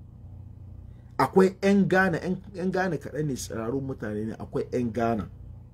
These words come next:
Sannan kuma akwai mallumma a ciki. Wanda wani, wani abu ne nufinmu? A taimaka wa marayu,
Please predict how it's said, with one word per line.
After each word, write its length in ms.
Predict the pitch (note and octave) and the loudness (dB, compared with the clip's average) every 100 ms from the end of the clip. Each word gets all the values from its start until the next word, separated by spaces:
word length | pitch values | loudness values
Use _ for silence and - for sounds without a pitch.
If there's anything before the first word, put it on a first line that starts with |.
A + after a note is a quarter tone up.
| - - - - - - - - - - - - - | -20 -20 -20 -20 -20 -20 -18 -18 -16 -16 -16 -18 -16
Sannan 340 | - C#3+ C#3 C3 | 2 4 4 2
kuma 220 | D3+ D#3 | -2 -2
akwai 300 | - - D#3+ | -4 0 2
mallumma 760 | D3+ D#3 D#3 D3+ E3+ D#3+ D3 G#2+ | 6 6 6 8 8 8 6 2
a 60 | - | -6
ciki. 300 | - - - - - - - - - - - - - - - - - - - - - - - - - - G2+ | -14 -16 -20 -20 -20 -20 -20 -20 -20 -20 -18 -18 -18 -18 -18 -20 -20 -20 -20 -20 -18 -16 -18 -18 -16 -14 4
Wanda 340 | A#2 F3+ E3 | 6 6 8
wani, 300 | C#3 B2+ B2+ - | 6 6 2 0
wani 200 | B2 B2 | -2 -2
abu 200 | A#2 B2 | -2 -4
ne 140 | C#3 | -4
nufinmu? 480 | D3 D#3 - A2 F2 - - - - - - - | -2 -4 -4 -4 -4 -8 -16 -20 -20 -20 -16 -12
A 60 | - | -12
taimaka 520 | - D3 C3+ - B2 | -6 -2 -2 -2 -4
wa 140 | A#2 | -2
marayu, 480 | G#2 F#2+ F2+ F#2+ F#3 | -2 -4 -4 -2 -4